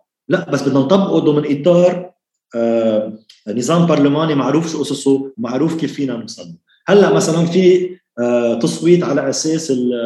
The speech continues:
ال-، النسبية. طب نحن بنعرف إنه شو لازم ينطلب تن-، نربح بالانتخابات. في ناس اختصاصية دعموا وساعدوا، آه، المعارضين تيقدروا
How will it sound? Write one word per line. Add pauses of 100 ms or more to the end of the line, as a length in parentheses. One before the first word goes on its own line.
(680)
ال-،
النسبية.
طب
نحن
بنعرف
إنه (220)
شو
لازم
ينطلب
تن-،
نربح
بالانتخابات.
في
ناس
اختصاصية (140)
دعموا
وساعدوا،
آه،
المعارضين
تيقدروا